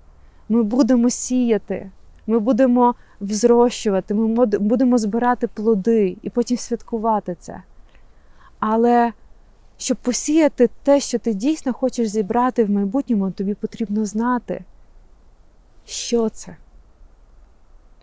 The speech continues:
І цього всього вам бажаю я. Я вам. Будьте в правді з собою, будьте щирі з собою.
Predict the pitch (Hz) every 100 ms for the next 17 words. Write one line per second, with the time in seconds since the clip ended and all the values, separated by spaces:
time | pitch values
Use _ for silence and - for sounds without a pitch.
0 | _ _ _ - - - - - - -
1 | - - - - 240 240 233 226 226 220
2 | - - _ - - - - - 294 277
3 | 247 277 233 220 220 208 196 196 202 190
4 | 180 160 165 - - - _ _ - -
5 | - - _ - 208 220 208 180 160 175
6 | - - - - - _ _ - - -
7 | _ - - - - - - - _ -
8 | - - - - 214 320 - 269 - 262
9 | 254 214 214 - 202 214 277 247 226 220
10 | - - - - - - - _ - -
11 | - - - - - - 208 262 247 -
12 | - - 262 240 220 - 202 190 190 180